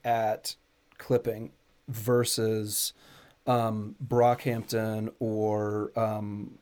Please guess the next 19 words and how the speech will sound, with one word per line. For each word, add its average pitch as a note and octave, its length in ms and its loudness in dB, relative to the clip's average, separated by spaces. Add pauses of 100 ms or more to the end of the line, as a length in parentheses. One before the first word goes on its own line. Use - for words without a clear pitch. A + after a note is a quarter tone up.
Yachty, A2 640 -2 (480)
um, G#2+ 380 0
or A2 160 -2
Pump, A2 440 -2
and A#2 140 -2
I A#2 100 4
can A2+ 200 -2
say G#2+ 280 -2
Clipping C#3 600 0
is A2 220 -4
so - 400 0
far G#2+ 260 -8
superior - 840 -12
artistically, A#2 960 -2
intellectually. G#2+ 720 -4 (460)
Um, A2+ 260 2 (160)
I C#3+ 140 4
can't C#3+ 380 0
say A#2+ 720 2